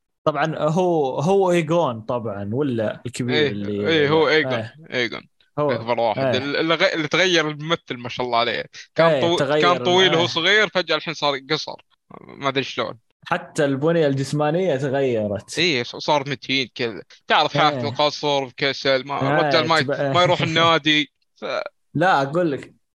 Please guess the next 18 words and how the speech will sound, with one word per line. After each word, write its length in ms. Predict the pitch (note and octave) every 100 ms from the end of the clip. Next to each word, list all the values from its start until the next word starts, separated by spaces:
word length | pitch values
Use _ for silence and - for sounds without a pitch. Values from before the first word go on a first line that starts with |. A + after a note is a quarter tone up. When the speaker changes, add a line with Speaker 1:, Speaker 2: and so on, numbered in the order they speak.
| C#3
Speaker 1:
آه، 840 | C3+ - - - E3 E3+ E3 D#3 -
طبعًا، 340 | D#3+ D3 D#3+ D3+
آه، 300 | D3 C#3 C3+
عاد 300 | B2 C#3 E3
شفنا، 560 | G3 F#3+ E3 C#3+ C3+
شفنا 1040 | C3 - F3 D#3 C#3+ C3+ B2+ A#2 A2+ - D#3+
أليسنت 400 | E3 E3 C3 C#3+
وتصيح 440 | C3+ - E3+ D3
عليه 420 | A#2 C#3+ D3+ C#3+
وتزعق 960 | B2+ B2+ B2+ C3+ C#3 C#3 D3+ B2+ C3+ C3
عليه 280 | C#3 D#3
وهو 320 | C#3+ D3 D3 D#3
ولا، 560 | D#3 D3 C#3+ C3+ C3
ولا 280 | C#3 E3 D#3
في 140 | D#3+
ر-، 220 | D3+ D3+ C#3
في 140 | -
باله. 520 | D3+ D3+ C3+ C3+ B2